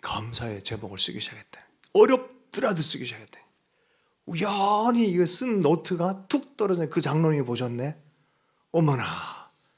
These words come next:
장로님이 변하기 시작해요. 여러분, 여러분 여-, 옆에 계신 분들이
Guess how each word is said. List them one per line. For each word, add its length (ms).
장로님이 480
변하기 360
시작해요. 400
여러분, 300
여러분 320
여-, 220
옆에 320
계신 320
분들이 680